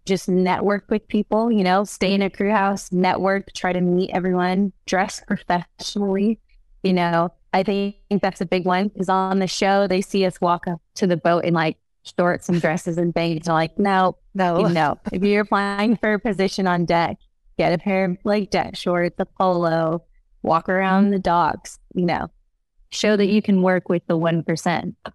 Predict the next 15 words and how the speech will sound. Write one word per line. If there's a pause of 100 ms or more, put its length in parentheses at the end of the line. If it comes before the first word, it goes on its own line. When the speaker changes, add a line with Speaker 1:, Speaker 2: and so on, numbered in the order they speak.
Speaker 1:
We're
not
here
to
be
backpackers.
We're
here
to, (560)
you
know." (420)
Speaker 2:
That's
an
incredible,
like,